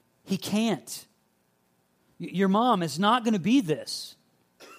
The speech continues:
Your, your father figure is not gonna be this. Your grandpa is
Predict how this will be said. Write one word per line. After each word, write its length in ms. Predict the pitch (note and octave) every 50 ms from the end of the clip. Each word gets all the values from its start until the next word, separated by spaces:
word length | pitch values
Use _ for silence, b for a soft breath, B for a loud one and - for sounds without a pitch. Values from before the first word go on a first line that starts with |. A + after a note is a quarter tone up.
| B B B B B B
Your, 240 | - G#3 A#3+ A#3 A3+ A3+
your 180 | F3 G#3 G#3
father 400 | G3 - - A#3 A3+ A#3 A3 G#3+
figure 460 | F3+ - - B3+ C#4 G#3+ F#3+ G3+ F3
is 160 | E3+ D#3 C3 E3
not 260 | G3 A3+ A#3+ A#3+ G#3
gonna 140 | A#3 G#3+ G3
be 180 | D#3 A3 C4
this. 240 | C#4 A3 G3+ E3+ -
Your 80 | F#3+ F#3
grandpa 480 | C3+ F3+ A3+ B3+ C4+ - A3 G3+ G3+
is 180 | F3 E3+ D3